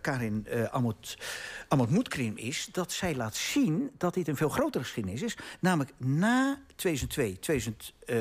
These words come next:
vier, die moorden, is Nederland veranderd. En raakt Ramdas, die zichzelf trouw blijft... die geestelt dus niet alleen Surinamers, die gaat ook witte Nederlands ge-, eh, geestelen.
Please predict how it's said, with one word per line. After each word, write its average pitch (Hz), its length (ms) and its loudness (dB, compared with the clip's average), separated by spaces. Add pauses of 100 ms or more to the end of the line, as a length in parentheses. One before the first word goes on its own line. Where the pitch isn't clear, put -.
(140)
vier, 226 460 2
die 240 160 -2
moorden, 196 420 2 (380)
is 185 160 2
Nederland 185 340 2
veranderd. 117 420 -6 (420)
En 175 340 2
raakt 180 560 0 (200)
Ramdas, 175 500 2
die 202 120 -4
zichzelf 175 300 -2
trouw 254 180 0
blijft... 143 320 -2
die 196 140 -4
geestelt 220 360 -2
dus 185 140 -2
niet 196 140 2
alleen 147 180 0
Surinamers, 180 440 0
die 285 100 -6
gaat 302 200 2
ook 151 140 0
witte 156 260 0
Nederlands 254 480 0 (200)
ge-, - 220 -8
eh, 127 120 -2
geestelen. 123 440 0